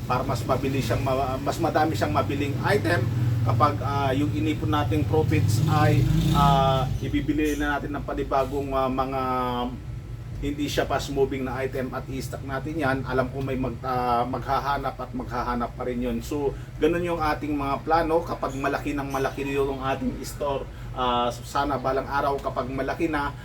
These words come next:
ay magtatabi tayo ng para dun sa ating, ah, sariling savings, sarili nating, ah, ah, investment. Pero sa akin, guys, ay kasi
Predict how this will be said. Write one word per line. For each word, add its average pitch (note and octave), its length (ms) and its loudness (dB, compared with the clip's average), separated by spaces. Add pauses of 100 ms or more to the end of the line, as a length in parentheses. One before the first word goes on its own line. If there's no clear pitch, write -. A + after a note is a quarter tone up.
(200)
ay C#3 120 2
magtatabi C3+ 680 -2
tayo C#3+ 360 2
ng C3+ 240 -2
para C3 320 0
dun C3 160 -2
sa B2+ 320 -4
ating, C#3 320 -6
ah, B2 160 0
sariling D3+ 480 0
savings, G3 800 2
sarili C#3+ 400 -4
nating, C#3+ 560 -4
ah, C3+ 480 -4 (400)
ah, C3 400 4
investment. E3+ 640 0 (240)
Pero G3+ 240 -2
sa G3 160 2
akin, F#3 160 -2
guys, F3 360 4
ay D#3 120 -4
kasi E3 320 2